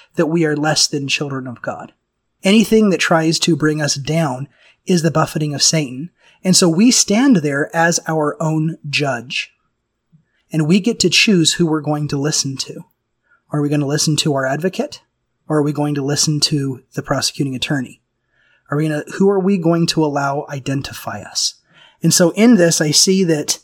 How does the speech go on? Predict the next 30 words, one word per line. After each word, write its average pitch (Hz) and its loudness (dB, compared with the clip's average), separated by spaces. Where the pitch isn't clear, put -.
coming 226 4
into 190 4
this 180 2
relationship 160 2
with 131 -10
God 147 -2
is 170 2
what 170 2
liberates 165 2
and 175 -2
brings 170 2
us 175 2
into 170 0
an 151 2
awareness 147 0
of 156 -6
who 214 0
and 165 2
what 156 0
we 160 -2
always 151 -2
already 139 -4
are. 110 -12
This 175 2
true - 2
self - 0
that 156 -4
we 147 -4
always 135 -6
are. 127 -10